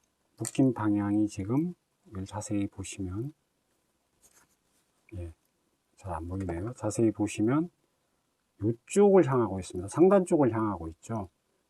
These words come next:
그래서 이 바늘을 물속에, 구더기를 껴서 물속에 집어넣게 되면 약간의 저항이 걸려서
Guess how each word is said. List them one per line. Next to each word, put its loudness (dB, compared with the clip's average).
그래서 2
이 4
바늘을 0
물속에, 4
구더기를 4
껴서 -4
물속에 0
집어넣게 -8
되면 -4
약간의 6
저항이 2
걸려서 -4